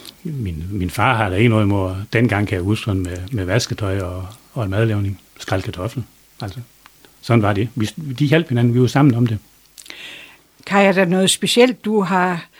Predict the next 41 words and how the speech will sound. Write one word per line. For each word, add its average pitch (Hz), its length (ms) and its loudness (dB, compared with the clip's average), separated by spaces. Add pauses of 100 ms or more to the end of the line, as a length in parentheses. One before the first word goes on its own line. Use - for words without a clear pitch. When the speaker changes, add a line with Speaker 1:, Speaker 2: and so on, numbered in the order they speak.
(140)
Speaker 2:
taget 202 260 4
med 185 180 4
dig 208 160 2
i 180 40 0
din 180 280 -2
personlige 190 500 2
rygsæk 185 480 -2
fra 190 180 -4
dit - 540 -8
barndomsliv? 185 680 -2 (2750)
Speaker 1:
Det 127 160 -2
er 135 60 8
jo 120 100 8
først 117 320 0
nu 127 120 6
her, 117 180 4
de 101 140 -2
senere 113 260 2
år, 107 80 2
jeg 98 100 -2
sådan 104 120 -2
er 95 60 -4
begyndt 98 200 -2
at 90 80 -10
tænke 147 200 4
på 113 100 -4
det, 101 160 0
men, 95 220 -2 (800)
men 110 260 -2
den 127 160 6
ro, 143 260 2
der 110 80 0
var, 107 340 0 (580)
og 110 160 -4
så 113 220 2 (600)
igen 123 300 6
min 110 140 6
mor, 120 240 4
hun 120 120 4
havde 113 220 4
sådan 107 260 0